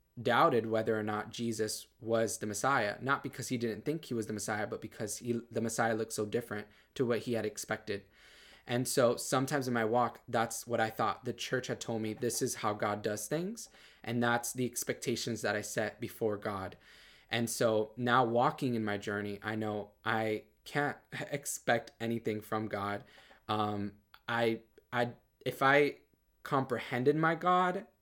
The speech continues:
if my God thought the way that I thought, or, or thinks the way that I think, um, then he would be a very small God. And I don't serve a small God.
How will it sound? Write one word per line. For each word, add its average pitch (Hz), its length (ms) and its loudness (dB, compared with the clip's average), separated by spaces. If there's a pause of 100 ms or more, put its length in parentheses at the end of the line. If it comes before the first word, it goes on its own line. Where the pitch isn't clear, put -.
if - 300 -6
my 123 220 2
God 127 320 4
thought 120 280 0
the 117 80 -2
way 117 120 4
that 110 200 -2
I 110 140 -2
thought, 113 460 0 (460)
or, 117 220 2
or 113 160 -4
thinks 139 340 0
the 160 60 6
way 160 100 8
that 156 100 4
I 160 120 4
think, 151 420 -2 (380)
um, 107 420 -2 (180)
then 120 140 0
he 127 100 -2
would 120 140 2
be 120 100 0
a 113 60 2
very 110 200 6
small 101 360 -2
God. 95 360 -8 (200)
And 117 100 -2
I 120 60 0
don't 123 200 -4
serve 113 280 0
a 104 40 -6
small 104 300 -6
God. 101 360 -4